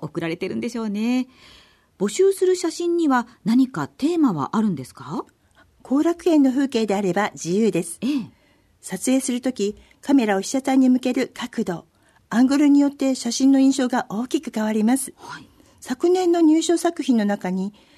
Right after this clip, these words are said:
Speaker 2: 茶屋の近くの鳥居という今までにないアングルの作品が新鮮でした。
Speaker 1: うん。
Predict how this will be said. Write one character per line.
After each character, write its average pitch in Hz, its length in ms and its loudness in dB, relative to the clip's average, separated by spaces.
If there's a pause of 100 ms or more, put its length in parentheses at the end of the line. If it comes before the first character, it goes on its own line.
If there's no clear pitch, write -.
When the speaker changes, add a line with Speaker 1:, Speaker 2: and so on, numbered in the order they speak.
(200)
Speaker 2:
茶 220 160 -4
屋 254 60 0
の 269 120 4
近 269 220 -6
く 208 120 -4
の 170 100 -4
鳥 214 360 -4
居 - 40 -8
と 220 100 -6
い 202 180 0
う 208 80 -2 (280)
今 208 240 2
ま 349 140 2
で 285 100 2
に 214 100 4
な 254 160 4
い 240 140 0
ア 202 100 0
ン 220 60 2
グ 226 100 -2
ル 226 80 2
の 233 120 0
作 226 220 -8
品 208 200 -2
が 214 220 -2
新 226 240 -2
鮮 226 200 -2
で 254 120 0
し - 100 -6
た。 208 160 -2
Speaker 1:
う 151 80 -8
ん。 214 480 -12